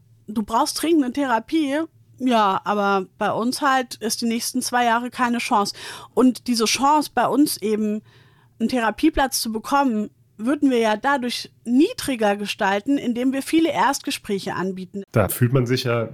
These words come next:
Speaker 2: gerade in der Allgemeinmedizin auch so ein bisschen ohnmächtig, weil irgendwie will man den Patientinnen und Patienten ja helfen, die warten auf ihren Platz. Terminservicestelle, äh, wie du sagst, so ist nicht zielführend, bringt nichts. Was würdest du denn jetzt sagen, was man so, äh, als medizinischer, niedergelassener, äh,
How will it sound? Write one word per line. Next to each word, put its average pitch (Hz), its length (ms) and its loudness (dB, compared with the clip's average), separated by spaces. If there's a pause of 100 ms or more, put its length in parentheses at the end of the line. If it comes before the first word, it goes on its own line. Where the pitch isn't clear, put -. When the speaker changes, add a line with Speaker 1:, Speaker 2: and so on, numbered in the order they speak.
Speaker 2:
gerade 107 260 -4
in 110 60 0
der 101 80 -2
Allgemeinmedizin 107 600 -2
auch 110 80 0
so 110 100 -6
ein 107 60 -4
bisschen 110 220 -2
ohnmächtig, 107 560 -2
weil 101 400 -2 (520)
irgendwie 120 520 -4 (180)
will 117 80 2
man 123 160 0
den 110 140 -4
Patientinnen 113 400 -4
und 107 80 0
Patienten 117 340 -2
ja 107 100 -2
helfen, 139 680 0
die 110 140 -4
warten 110 220 0
auf 117 120 -4
ihren 113 160 -4
Platz. 117 340 -2 (400)
Terminservicestelle, 117 1300 0
äh, - 160 -14
wie 107 40 -10
du 113 120 2
sagst, 113 340 0
so 113 300 -2
ist 120 200 -4
nicht 107 180 -6
zielführend, 135 480 0
bringt 131 240 -4
nichts. 143 360 -2
Was 113 540 -2
würdest 127 200 -2
du 131 80 4
denn 120 80 4
jetzt 117 180 0
sagen, 120 500 0
was 110 160 -2
man 113 140 -2
so, 110 360 -2
äh, 107 120 -2
als 110 400 -6
medizinischer, 113 680 2
niedergelassener, 107 920 -2
äh, 113 60 -6